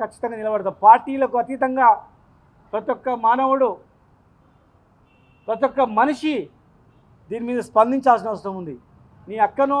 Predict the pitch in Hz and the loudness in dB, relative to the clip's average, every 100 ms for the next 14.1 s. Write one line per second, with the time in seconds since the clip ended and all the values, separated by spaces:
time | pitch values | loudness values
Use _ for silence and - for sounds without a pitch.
0 | 269 254 247 247 269 285 254 - - _ | -2 -6 -6 0 2 4 2 0 -18 _
1 | 175 233 285 262 262 277 277 262 220 254 | -12 0 2 6 6 6 4 0 0 0
2 | 262 277 247 254 294 262 - _ _ _ | 0 -8 -4 0 2 0 -6 _ _ _
3 | - 240 285 240 247 294 285 254 170 - | -12 0 2 8 8 8 4 -2 -6 -16
4 | - _ _ _ _ _ _ _ _ _ | -20 _ _ _ _ _ _ _ _ _
5 | _ _ _ _ - 233 247 277 269 277 | _ _ _ _ -12 -4 -2 2 2 2
6 | 254 277 277 269 254 247 262 262 269 285 | 4 4 6 4 2 2 0 0 -4 0
7 | 262 247 220 - _ _ 190 220 285 214 | 4 4 4 -2 _ _ -6 -4 -2 4
8 | 277 277 247 175 - _ _ - 220 220 | 6 6 2 -4 -12 _ _ 0 0 2
9 | 269 294 262 285 285 254 - - _ _ | 2 4 4 4 2 0 -6 -14 _ _
10 | _ 185 277 294 269 277 277 269 254 277 | _ -2 2 4 8 8 8 2 0 0
11 | 220 - _ _ _ _ _ 180 254 269 | 0 -6 _ _ _ _ _ -4 -2 4
12 | 285 190 220 277 294 294 262 - 294 330 | 4 8 10 10 8 4 0 0 0 2
13 | 254 302 294 233 - 208 208 277 247 202 | 4 2 2 -4 -10 -12 -8 -6 0 0
14 | 147 | -2